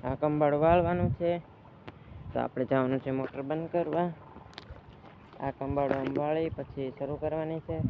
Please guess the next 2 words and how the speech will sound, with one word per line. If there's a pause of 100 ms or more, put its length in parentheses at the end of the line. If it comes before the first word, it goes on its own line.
(2500)
ચાલો
મિત્રો,